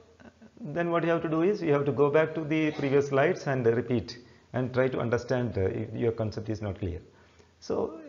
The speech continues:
uh, ensure that you understood. So these questions I have given for you to test yourself whether you understood what we have discussed so far. Okay. The next question, find the kinetic energy, potential energy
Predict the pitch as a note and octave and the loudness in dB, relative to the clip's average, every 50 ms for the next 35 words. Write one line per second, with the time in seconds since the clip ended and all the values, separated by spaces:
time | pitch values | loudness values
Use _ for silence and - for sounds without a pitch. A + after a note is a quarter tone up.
0 | A#3 D#3 A#2 A2 A2+ A#2 - B2+ C3 C3 E3 F#3+ G3 F3 F3 F3 D#3+ D#3 D3+ D#3 | -4 -2 0 2 2 2 0 0 -2 2 2 4 4 4 4 2 2 0 0 0
1 | D#3+ C3+ C3 B2 B2+ - - A#2 G2+ - C3+ A#2+ A#2+ C#3 C3+ C3 - B2+ B2+ D3 | 0 0 0 0 -2 -2 -2 -4 -4 -2 -2 -2 -2 -4 -4 -4 -4 -4 -4 -4
2 | C#3+ - D3 C3+ C#3 C#3 C#3 C#3+ C#3 D3+ F3+ F#3 E3+ - - B2 A#2+ B2 B2 A#2+ | -6 -2 -2 0 0 -2 -2 -4 -4 -2 -2 -4 -4 -4 -4 -2 -2 0 -2 -2
3 | B2 B2 - - D3 D#3+ - - - D#3+ D3+ C3+ C3+ C3 B2+ C3 B2+ - - - | -4 -6 -4 -2 -2 -2 -2 -4 -2 2 2 2 2 2 0 -2 -2 -4 -10 -18
4 | - - - _ - A#2 A#2 A2+ A#2+ A#2 A2+ A#2 - A2 G#2+ A2 A2 - - D3+ | -20 -20 -20 _ -2 0 2 2 2 2 2 0 -2 -2 -2 -2 -2 -2 -2 -4
5 | D3 - G#2 G#2 G2 G2+ G#2 E2+ F#2+ F#2+ F2+ F#2 F2+ - - F#2+ F#2 - - - | -2 -2 -2 -2 -2 -2 -4 -2 -2 -2 -4 -4 -6 -6 -6 -6 -6 -8 -10 -16
6 | - - _ - - - G2+ F2+ - - - - - - C3 - F#3 D#3 - - | -18 -20 _ -20 -18 -14 -14 -14 -14 -14 -16 -16 -14 -14 -10 -10 -10 -10 -10 -14
7 | - - - - _ _ _ _ _ _ _ - C#3+ D#3+ - - - - G3 G3+ | -20 -20 -20 -20 _ _ _ _ _ _ _ -20 -20 -20 -20 -20 -8 -4 -2 -2
8 | G3+ - D3 E3 F#3 G3+ - - - - _ _ _ _ _ _ _ _ _ - | -2 -2 -4 -4 -4 -6 -8 -12 -18 -20 _ _ _ _ _ _ _ _ _ -8
9 | _ - D3 D3+ D#3 E3+ F#3+ F#3+ G#3+ A3 - E3+ D3+ D3+ D#3+ F3 E3+ G#3 - G3 | _ 4 4 6 6 6 4 4 2 2 4 4 4 6 6 4 2 2 2 4
10 | F3+ F3+ F3+ D#3+ E3+ G3 A#3 - G4+ - - - - - _ _ _ _ _ - | 4 4 4 4 2 2 0 -2 -4 -10 -16 -20 -20 -20 _ _ _ _ _ 0
11 | D3 D3 E3 E3+ E3 F#3+ F#3+ F#3+ F#3 F#3 F#3 F#3 E3 G3 A3 B3 - | 2 4 4 4 6 6 8 8 8 6 4 4 2 0 -2 -4 -6